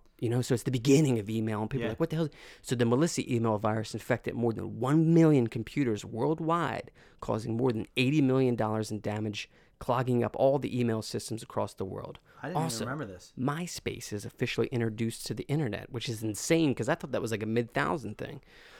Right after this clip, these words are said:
Speaker 1: Also, it's the first time that you get yourself a Bluetooth, which is totally insane, and the lead into this film, which is totally appropriate because we're starting to get really conscious about the fact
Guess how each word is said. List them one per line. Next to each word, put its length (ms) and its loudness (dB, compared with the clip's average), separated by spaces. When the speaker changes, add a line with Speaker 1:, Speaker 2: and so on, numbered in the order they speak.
Speaker 1:
Also, 320 2
it's 140 0
the 80 -4
first 320 0
time 240 0
that 160 -4
you 60 -6
get 140 -4
yourself 380 -2
a 60 0
Bluetooth, 760 2
which 200 0
is 120 -2
totally 460 4
insane, 500 0
and 160 2
the 100 0
lead 280 2
into 280 4
this 220 -2
film, 400 -2
which 180 -4
is 80 -6
totally 400 2
appropriate 400 -4
because 220 -6
we're 60 -12
starting 340 -4
to 60 -6
get 200 -6
really 320 -2
conscious 640 -6
about 220 0
the 60 -10
fact 460 -4